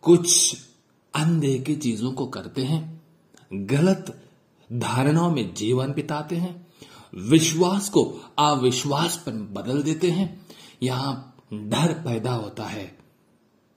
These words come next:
क्योंकि विश्वास, मेरे प्यारे भाई और बहनों, ईश्वर के द्वारा मिला हुआ एक वरदान है। इसलिए प्रभु कहते,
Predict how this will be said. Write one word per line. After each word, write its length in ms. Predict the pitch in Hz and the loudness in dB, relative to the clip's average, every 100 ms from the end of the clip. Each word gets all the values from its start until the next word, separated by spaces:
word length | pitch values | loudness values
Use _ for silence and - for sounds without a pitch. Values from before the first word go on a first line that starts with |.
| _ _ _ _ - - | _ _ _ _ -2 4
क्योंकि 200 | 170 185 | 8 10
विश्वास, 580 | 175 175 170 185 196 | 8 6 0 -2 0
मेरे 180 | 165 147 | 2 2
प्यारे 380 | 147 143 143 151 | 0 -2 0 0
भाई 300 | 120 117 160 | -2 2 2
और 100 | 170 | 4
बहनों, 380 | 139 139 170 127 - - - 95 | 0 0 0 -2 -8 -20 -20 -2
ईश्वर 580 | 131 170 170 - 160 151 | 4 4 4 2 4 4
के 120 | 156 | 4
द्वारा 340 | 127 127 147 160 | 2 0 0 2
मिला 240 | 160 165 | 2 2
हुआ 280 | 170 175 175 - 151 | 0 -2 -4 -2 -2
एक 160 | 156 | 0
वरदान 600 | 127 131 131 139 180 196 | 0 0 -2 -4 -2 -4
है। 400 | 131 113 92 - _ _ _ _ _ _ _ _ _ _ _ _ _ _ _ _ _ _ _ | -4 -8 -12 -18 _ _ _ _ _ _ _ _ _ _ _ _ _ _ _ _ _ _ _
इसलिए 240 | 143 - 180 | -2 2 4
प्रभु 260 | 190 185 | 6 4
कहते, 320 | 196 202 214 | 0 0 0